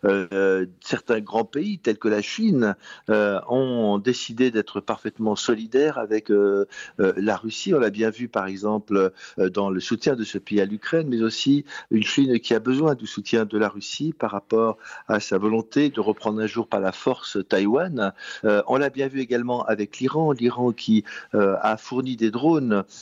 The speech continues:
à la Russie pour cette guerre en Ukraine, l'Iran qui constitue un véritable danger sur le plan régional, euh, pour, euh, donc, euh, dans, dans cet ensemble également pour la sécurité d'Israël, on le voit.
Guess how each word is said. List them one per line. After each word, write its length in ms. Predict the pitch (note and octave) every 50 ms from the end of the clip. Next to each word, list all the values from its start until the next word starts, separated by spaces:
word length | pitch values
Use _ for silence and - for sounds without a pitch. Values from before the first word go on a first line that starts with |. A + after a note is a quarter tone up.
| - - -
à 140 | A#2 A2
la 100 | A2+ A#2
Russie 400 | A2 A2+ A2 A2 - - A#2+ A#2+
pour 180 | G#2+ - G2 F#2+
cette 200 | - G#2 F#2+ F#2+
guerre 280 | - G#2+ G#2+ G#2 - F#2+
en 120 | G2 G2
Ukraine, 640 | G2+ A2 - - - C#3 D#3 F3 E3 C3+ A#2 G#2+ G#2 - - -
l'Iran 300 | - A2+ A#2+ C3 C3+ C#3
qui 160 | C#3 - - -
constitue 440 | - A2+ - - A2+ - - C3
un 60 | B2 A2+
véritable 520 | A2 A2 G#2+ G#2 - A2+ G#2+ G#2 G2 F#2
danger 500 | F2+ B2 C3 C3+ B2+ - B2 B2+ B2 A#2
sur 160 | - - G#2
le 80 | F#2 F2
plan 200 | - A2+ G#2 G2+
régional, 760 | G2+ G#2+ G#2 G2+ A#2+ B2 D3 F3+ F#3 F3 C#3+ A2+ G2+ G2 - - - - - - _ -
euh, 160 | G2+ G2 F#2+ - _
pour, 440 | - A2+ A#2+ B2 B2 A#2+ A2+ - G2+
euh, 200 | F#2+ F#2+ F#2+ F#2
donc, 460 | F2+ - G#2+ G#2+ G2+ - _ - A2
euh, 360 | G2+ F#2 F#2 F#2 F2+ F2+ F2+
dans, 200 | F2+ F#2+ F#2 F2+
dans 160 | F2+ - G#2
cet 240 | G2 - - G2 -
ensemble 320 | G2+ G2+ - - A#2 G2+ G2+
également 360 | F#2+ G2 G2 F#2+ G2+ G2+ G2
pour 120 | - G#2
la 80 | F#2+ F#2+
sécurité 560 | - - G2+ - - G2 G2 G2 - - F#2
d'Israël, 460 | F#2 F#2+ F2+ - - F#2+ G2 G2 F#2 F#2+
on 80 | F2 E2+
le 100 | F2 D#2+
voit. 440 | - E2+ F#2 G#2 A2 B2 D3+ F3